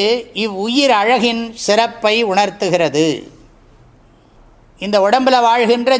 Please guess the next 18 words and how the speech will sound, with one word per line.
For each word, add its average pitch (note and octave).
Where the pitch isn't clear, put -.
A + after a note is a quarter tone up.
ஜீவாத்மா A#3
அவனுடைய G#3+
சிறப்பை A3
உணர்த்துகிறதுங்கிறார். F#3+
கண்ணோட்டமாகிய B3
அழகு A3
உயிருக்கு C4
ஒரு G3+
உறுப்பாக B3+
விளங்குகிறது. G#3
எனவே A#3+
உண்மையான் B3+
உண்டு A3+
என்று B3
அது A#3
நிலை G#3+
பெறுதலை B3
கூறுகிறார். F3+